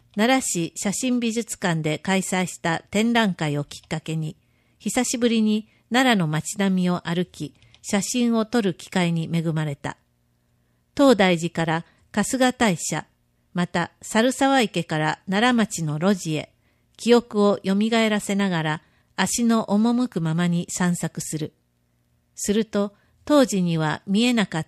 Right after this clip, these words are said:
た魅力を発見する。それは、普段人が自分の背中を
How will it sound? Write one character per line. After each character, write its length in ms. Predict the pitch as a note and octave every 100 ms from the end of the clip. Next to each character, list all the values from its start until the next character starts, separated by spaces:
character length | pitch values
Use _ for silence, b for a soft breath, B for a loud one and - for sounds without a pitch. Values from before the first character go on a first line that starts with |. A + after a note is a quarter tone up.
| -
た 180 | D3+ -
魅 120 | F3+
力 320 | G3 G#3 - F#3+
を 80 |
発 220 | F3 E3 -
見 200 | E3+ D#3+
す 160 | - D3+
る。 120 | C#3 _ _ _ _ _ _ _ _ _ -
そ 160 | -
れ 160 | G3+ G3+
は、 180 | F#3+ - _ _ _
普 160 | - B3
段 280 | G#3 E3 -
人 320 | - - A3
が 220 | G3 F#3+ G3+ b b
自 100 | F#3
分 200 | G#3 B3+
の 100 | B3
背 140 | A#3 A3+
中 400 | A3+ A3 G#3+ G3+
を 140 | F#3+